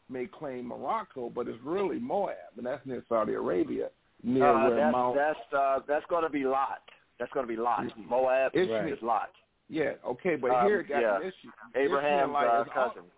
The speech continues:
Speaker 2: or nephew.
Speaker 1: Right.
Speaker 2: That's Lot.
Speaker 1: And it
Speaker 2: Lot's,
Speaker 1: also
Speaker 2: uh,
Speaker 1: have,
Speaker 2: children.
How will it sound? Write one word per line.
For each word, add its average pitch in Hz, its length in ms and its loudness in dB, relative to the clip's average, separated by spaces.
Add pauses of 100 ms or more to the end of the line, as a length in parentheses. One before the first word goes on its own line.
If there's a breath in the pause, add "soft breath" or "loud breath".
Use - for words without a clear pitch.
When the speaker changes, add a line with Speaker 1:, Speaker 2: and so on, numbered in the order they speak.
(160)
Speaker 2:
or 113 160 -2
nephew. 107 520 -8
Speaker 1:
Right. 151 300 -6 (140)
Speaker 2:
That's 110 200 -10
Lot. 113 300 -2
Speaker 1:
And 143 140 -6
it 123 40 -6
Speaker 2:
Lot's, 165 340 2
Speaker 1:
also 113 60 -6
Speaker 2:
uh, 101 260 -2 (100)
Speaker 1:
have, 147 80 -16
Speaker 2:
children. 143 300 -6